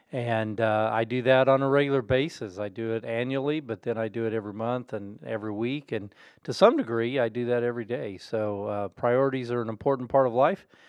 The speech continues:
And I would love to, uh, talk about, uh, the book Priorities.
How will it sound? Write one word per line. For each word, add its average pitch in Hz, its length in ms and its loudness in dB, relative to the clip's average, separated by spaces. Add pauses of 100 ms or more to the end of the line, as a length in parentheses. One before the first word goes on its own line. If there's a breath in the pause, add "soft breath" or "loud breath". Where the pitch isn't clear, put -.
(300 loud breath)
And 123 120 -2
I 117 100 4
would 110 140 0
love 120 540 4
to, 117 380 -2
uh, 113 200 2
talk 117 280 -2
about, 113 440 -2
uh, 107 300 -4 (100)
the 110 120 -8
book 143 220 -2
Priorities. 95 640 -8